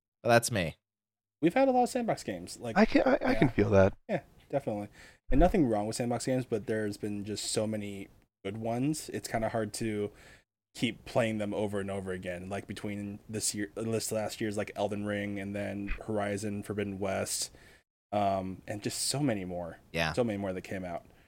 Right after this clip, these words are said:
Speaker 2: Um, one, one game I'm actually pretty excited about in April is actually,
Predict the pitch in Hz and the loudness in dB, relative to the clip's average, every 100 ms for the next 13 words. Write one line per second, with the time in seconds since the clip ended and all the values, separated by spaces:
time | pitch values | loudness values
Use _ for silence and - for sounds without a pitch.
0 | _ _ _ _ _ 104 107 101 92 92 | _ _ _ _ _ 0 2 0 -4 -8
1 | 113 107 139 151 151 107 117 131 120 110 | -4 2 4 2 -2 -2 2 4 4 2
2 | 104 104 101 - - 101 104 - 98 92 | 0 -4 -6 -6 -4 6 8 10 8 8
3 | 92 92 92 95 95 - 92 92 - - | 6 2 0 -6 -8 -6 -6 -6 -6 -4
4 | 104 110 - 113 107 - | -2 -2 -2 -4 -4 -8